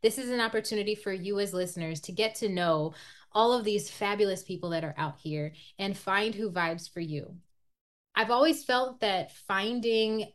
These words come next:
a yoga instructor or someone to guide me through meditation is a lot like finding a romantic partner or even a therapist. And it's really about finding someone that you trust to be open with. Um,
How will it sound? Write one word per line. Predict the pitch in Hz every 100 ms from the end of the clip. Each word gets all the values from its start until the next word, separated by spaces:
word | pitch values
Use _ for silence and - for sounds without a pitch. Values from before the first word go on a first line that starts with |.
| -
a | 185
yoga | 160 208 208 208 202
instructor | 202 - 185 - 190 190 185 185
or | 185 175
someone | 170 226 220 226
to | 214
guide | 180 170 175
me | 180 175
through | 190
meditation | 180 170 175 - 160 151 196 185
is | 196
a | 202
lot | 185 180 170
like | 190 170 165 -
finding | - 180 185 180 175 175 151
a | 170
romantic | 170 165 160 226 -
partner | - 147 147 185 _ - - _ _
or | 190 196 202
even | - 220 240 240
a |
therapist. | - 190 208 175 - 151 - - - -
And | 185 170 165 160 160 147 - _ _ -
it's | 226 -
really | 185 240 277
about | 240 190 185 175
finding | 190 190 202 208
someone | - 196 185
that | 175 185
you | 180 180
trust | - 208 170 170 - - _ -
to | 180
be | 180 -
open | 277 - 151
with. | - - _ _ _ - - -
Um, | 165 151 135 143